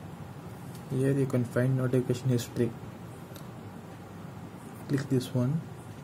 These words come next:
Here you can find the notifications that you have dismissed. You can see all the notifications from the past twenty-four hours, or even, okay, you can find the, the notification history only for the past twenty-four hours.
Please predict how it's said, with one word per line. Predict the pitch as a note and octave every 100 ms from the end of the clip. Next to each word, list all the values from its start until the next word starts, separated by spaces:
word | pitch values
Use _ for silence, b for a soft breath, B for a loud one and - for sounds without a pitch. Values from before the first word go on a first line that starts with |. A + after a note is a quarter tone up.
| - - - - - - - - - - - -
Here | C3+
you | C#3 C3
can | B2+ B2
find | - B2 B2+
the | A#2+
notifications | A#2+ A#2 A#2 A#2+ A#2 B2 B2 - - - A2+
that | A2+ A2+ - - -
you | A#2+
have | A#2
dismissed. | A2 A2 - A2+ - - - - - - - - - - - - - - -
You |
can | - A#2
see | A#2 A#2+
all | A#2 A#2
the | A#2 A#2
notifications | A#2 A2+ A2+ A2 A2 A#2
from | A#2 A#2
the | A#2 A2+ A#2 - -
past | - A#2+ -
twenty-four | A#2+ A#2 A2+ A#2+ A#2+
hours, | A#2+ C#3 D3
or | B2
even, | A#2 A#2 A#2 A2+ A2 A2 A2+ - - - - - - - - - - - - - - -
okay, | A#2 - A2+ A2 -
you |
can | A#2 A#2+
find | A#2 B2 B2
the, | B2 - - - - -
the | B2+ A#2
notification | A2+ A#2 A2+ A#2 B2
history | A#2 - A#2+
only | A#2+ A#2
for | A#2+
the | A#2
past | A#2 A#2 A2+ -
twenty-four | - A2+ A#2 A2+ A2+
hours. | A2+ A#2 -